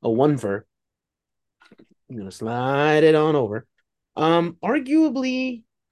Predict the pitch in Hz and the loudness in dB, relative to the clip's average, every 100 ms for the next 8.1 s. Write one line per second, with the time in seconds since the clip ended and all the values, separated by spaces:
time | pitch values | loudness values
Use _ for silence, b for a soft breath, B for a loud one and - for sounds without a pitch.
0 | _ _ _ _ _ _ _ _ - 135 | _ _ _ _ _ _ _ _ -8 -2
1 | 151 - 196 208 202 202 202 - 165 165 | -2 -2 -2 0 0 0 -2 -4 -6 -6
2 | - 175 - 185 160 165 - - 170 180 | -8 -12 -8 -8 -4 -6 -8 -8 -6 -2
3 | 147 123 135 135 131 120 - 147 135 135 | -4 -2 -4 -4 -6 -8 -4 -2 -2 -2
4 | 127 120 131 160 - 95 92 92 98 - | -4 -2 -2 -2 -2 -4 -4 -6 -6 -12
5 | _ _ _ 107 113 143 139 135 135 151 | _ _ _ -6 -2 2 4 4 4 4
6 | 139 160 120 113 104 123 120 113 101 101 | 2 0 -2 -2 -6 -6 -6 -6 -6 -6
7 | 127 127 98 - b b b b 131 185 | -6 -4 -6 -8 b b b b 4 4
8 | - | 0